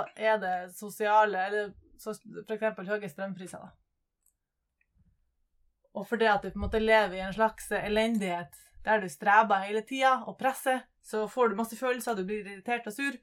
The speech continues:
og da er det første spontane reaksjonen er liksom å spille ut på de følelsene, og bli sur, ikke sant? Og da kanskje tar du det helt ut på grunn av sånne politiske konflikter,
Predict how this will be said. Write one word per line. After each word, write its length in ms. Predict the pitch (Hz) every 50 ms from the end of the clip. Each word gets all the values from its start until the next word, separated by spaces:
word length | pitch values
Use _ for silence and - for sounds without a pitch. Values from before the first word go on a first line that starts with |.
| _ - _ _ _ _ _ _ _ -
og 120 | 214 202
da 120 | 220 226 233 214
er 80 | 202 202
det 80 | - -
første 420 | 254 - - - - - 247 214 196 190 185
spontane 560 | - - 208 190 - 220 240 233 349 311 285
reaksjonen 520 | 180 180 - - - 277 277 262 220 190 196
er 180 | 202 208 180 185
liksom 240 | 180 - 233 202 175
å 60 | 147
spille 360 | - - - 220 220 226 214
ut 60 | 190 -
på 80 | 190 185
de 120 | 196 196
følelsene, 560 | - - 196 202 208 214 - - 170 180 - -
og 80 | 190 202
bli 80 | 214 202
sur, 360 | - - 262 247 220 196 170 - _ - - - - - -
ikke 140 | 196 - 208
sant? 260 | 240 262 285 277 - - _ _ _ _ - - - -
Og 140 | - 196 190
da 140 | 214 214 220 214 208 -
kanskje 220 | 220 226 214 214 -
tar 180 | 240 240 220
du 60 | 190 190
det 80 | 180 180
helt 280 | 247 247 226 - - 269
ut 200 | 302 320 320 - -
på 100 | 190 180
grunn 220 | 180 214 214 214
av 100 | 190 180 175
sånne 200 | 202 208 208 202
politiske 480 | - 202 196 208 202 190 170 175 175 165
konflikter, 540 | - 165 170 247 269 277 - - 302 302